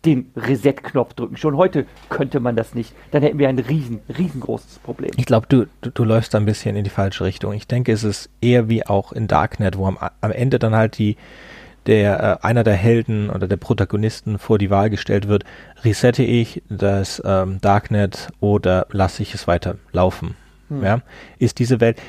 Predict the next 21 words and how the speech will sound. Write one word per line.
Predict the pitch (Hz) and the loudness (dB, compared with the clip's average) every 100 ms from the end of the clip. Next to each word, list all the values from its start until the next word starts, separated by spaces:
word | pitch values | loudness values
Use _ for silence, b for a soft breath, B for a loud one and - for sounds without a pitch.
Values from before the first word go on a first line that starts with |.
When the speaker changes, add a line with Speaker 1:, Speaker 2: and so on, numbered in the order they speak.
| B - | B -4
Speaker 2:
In, | 135 | -2
in | 131 139 - - | 0 -4 -4 0
dem | 147 170 | 0 0
Fall | 160 143 | 0 0
haben | 131 | 0
die | 127 | 0
beide | 117 117 120 113 | 0 0 0 0
eine | 120 120 | 0 -2
Idee. | 120 110 101 B B B B B | -2 -2 -2 B B B B B
Sie | - - | -8 -2
schei-, | 135 147 | 0 0
zeigen | - 151 | 0 2
dir | |
eine | 147 | 2
neue | 131 127 123 | 4 4 2
Welt. | 98 85 - | 0 -2 -2
Also, | 104 B B B | -4 B B B
unsere | 131 131 139 | -4 0 4
Welt | 135 143 139 | 4 4 2
ist | 120 120 - - | -2 -2 -6 -8
kaputt. | - 104 107 - | -6 0 -2 -2